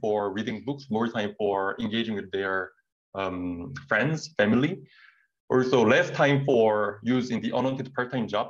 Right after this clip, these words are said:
'cause those twenty-three, twenty-four years old youth in South Korea, they were supposed to prepare for their job seeking. They had to take some part-time job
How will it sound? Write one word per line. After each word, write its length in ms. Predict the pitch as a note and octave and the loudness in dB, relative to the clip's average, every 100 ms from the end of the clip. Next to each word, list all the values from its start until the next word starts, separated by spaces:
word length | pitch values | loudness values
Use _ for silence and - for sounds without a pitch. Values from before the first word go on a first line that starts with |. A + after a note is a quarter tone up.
| - | -2
'cause 280 | B2 A2+ - _ _ _ - | -2 -2 -10 _ _ _ -2
those 580 | C3+ D3+ D#3 C3+ - - _ | 0 2 0 -2 -10 -20 _
twenty-three, 500 | E3 E3 C#3 C#3 C3+ | -4 -2 -2 0 0
twenty-four 400 | C3+ D#3 C#3 C#3 | 2 0 0 0
years 200 | A#2 A2+ A#2 | 0 -2 -2
old 240 | G#2 G2+ | -6 -4
youth 260 | G2+ C3+ C#3 - | -4 -4 -4 -6
in 80 | A2+ | -4
South 200 | G#2 - | -4 -4
Korea, 220 | G#2 C3+ | -2 0
they 140 | A#2+ | 0
were 140 | A#2+ B2 | 0 0
supposed 440 | C3+ C3 C#3+ C#3 - | -4 -4 -4 -6 -8
to 300 | B2 A2+ G#2+ _ _ _ _ - | -6 -6 -8 _ _ _ _ -4
prepare 540 | D#3 C#3 E3+ F3 C#3+ C#3 | -2 0 4 4 4 2
for 240 | A2+ G2+ | 2 4
their 180 | G#2 G2+ | 2 2
job 220 | G#2 G#2 | 0 -2
seeking. 340 | - D3+ F3 _ _ _ _ _ - | -6 -10 -12 _ _ _ _ _ 0
They 120 | B2+ | 4
had 220 | C3 C3 | 4 2
to 340 | C3+ A#2+ - - | 2 2 0 0
take 180 | C#3 B2+ | 0 0
some 220 | - A2 | 0 0
part-time 380 | G#2+ D#3+ D#3+ A#2+ | 0 -2 0 0
job 340 | G2 G2+ C3+ | 0 0 -2